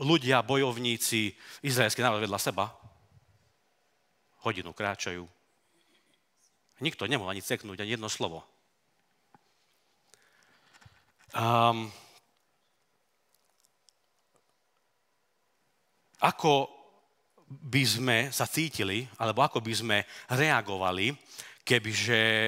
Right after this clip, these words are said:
my tu teraz by sme sedeli potichu päť minút?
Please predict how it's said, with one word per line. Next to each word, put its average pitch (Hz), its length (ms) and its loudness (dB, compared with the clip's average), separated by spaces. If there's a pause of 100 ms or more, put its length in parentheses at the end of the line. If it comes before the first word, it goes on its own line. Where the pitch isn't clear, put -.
(460)
my 147 140 2 (500)
tu 135 160 2
teraz 120 640 2 (240)
by 113 80 -2
sme 110 220 -2 (920)
sedeli 117 320 2
potichu 113 480 -6
päť 110 240 -6
minút? 92 400 -16